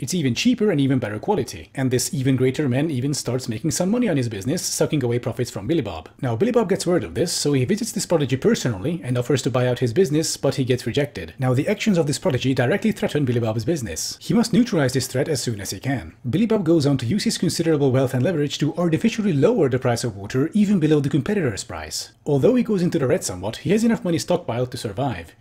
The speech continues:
The prodigy less so by virtue of being a small business. He also has to lower his price to compete, otherwise nobody would buy water from him. His customers start to dwindle, many switching back over to Billy Bob, who announces a five hundred dollar water coupon bonus to be given to all returning customers.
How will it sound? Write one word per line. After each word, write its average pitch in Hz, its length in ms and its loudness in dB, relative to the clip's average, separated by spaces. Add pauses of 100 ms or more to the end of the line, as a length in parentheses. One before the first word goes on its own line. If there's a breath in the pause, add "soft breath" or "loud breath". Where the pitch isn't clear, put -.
The 143 100 -4
prodigy 220 280 0
less 196 220 -2
so 123 180 -4
by 123 140 0
virtue 131 320 0
of 117 80 -2
being 120 220 -2
a 117 40 -2
small 107 260 -4
business. 117 440 -6
He 120 140 -4
also 208 200 4
has 170 120 2
to 143 80 0
lower 127 200 2
his 190 240 -2
price 123 260 -2
to 123 80 -6
compete, 117 360 -6
otherwise 139 320 0
nobody 135 300 0
would 139 100 0
buy 101 160 -6
water 135 300 -2
from 87 220 -10
him. 87 260 -14
His 127 160 -6
customers 143 400 -2
start 135 180 -2
to 127 60 -2
dwindle, 175 360 2
many 160 200 2
switching 143 300 0
back 123 180 0
over 120 160 0
to 113 100 -4
Billy 214 160 2
Bob, 151 220 2
who 143 140 0
announces 135 340 0
a 123 60 2
five 233 280 -2
hundred 240 220 2
dollar 185 240 2
water 170 280 0
coupon 120 360 -2
bonus 107 320 -4
to 143 80 -2
be 135 80 0
given 127 220 0
to 139 120 -4
all 175 160 4
returning 127 380 0
customers. 82 640 -8